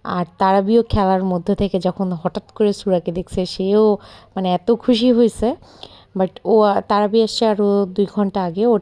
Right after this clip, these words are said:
টাইম শেষ, ও আর দশ মিনিটের মতন ছিল। তো দুইজনে একটু খেলাধুলা করতেছিল। আর আমি আসলে বের হইছি আমরা চ-, আ, চারটার দিকে, but আমরা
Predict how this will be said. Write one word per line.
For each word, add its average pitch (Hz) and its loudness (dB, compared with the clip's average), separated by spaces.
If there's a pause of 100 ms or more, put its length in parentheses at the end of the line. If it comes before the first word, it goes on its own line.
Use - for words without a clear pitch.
টাইম 185 -4
শেষ, 196 -4 (460)
ও 185 0
আর 190 0
দশ 180 -6
মিনিটের 190 -4
মতন 185 -6
ছিল। 185 -6 (420)
তো 202 -2
দুইজনে 208 0
একটু 202 -4
খেলাধুলা 208 0
করতেছিল। 180 -6 (680)
আর 180 -4
আমি 202 0
আসলে 220 2 (360)
বের 214 4
হইছি 233 2
আমরা 208 2
চ-, 214 -10 (120)
আ, 185 -4 (140)
চারটার 202 -6
দিকে, 190 -4 (540)
but 180 -4
আমরা 196 -2